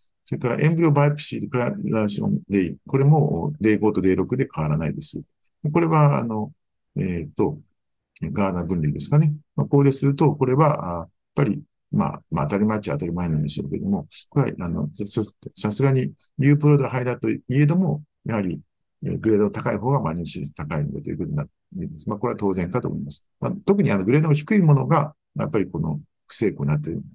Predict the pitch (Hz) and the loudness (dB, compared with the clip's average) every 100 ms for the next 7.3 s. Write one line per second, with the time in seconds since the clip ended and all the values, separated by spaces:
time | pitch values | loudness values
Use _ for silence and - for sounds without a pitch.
0 | - 101 - - 92 95 78 87 117 - | -8 -6 -6 -8 -4 -4 -4 -6 -6 -10
1 | _ _ _ 104 98 101 98 82 76 - | _ _ _ -6 -4 -2 -4 -4 -4 -6
2 | 80 76 76 - - - 196 202 _ _ | -4 -4 -6 -10 -12 -10 -10 -10 _ _
3 | _ - 143 139 139 151 151 127 101 113 | _ 0 0 2 2 4 4 2 -2 -4
4 | 92 92 - _ _ - 113 - - _ | -6 -8 -12 _ _ -4 -4 -4 -14 _
5 | - 113 113 110 104 - 147 147 95 95 | -10 -4 -2 -2 -4 0 0 0 -2 0
6 | 107 - - 110 95 - - 120 90 - | 0 -2 -2 0 0 -2 -2 0 0 -4
7 | 85 87 87 | -4 -4 -6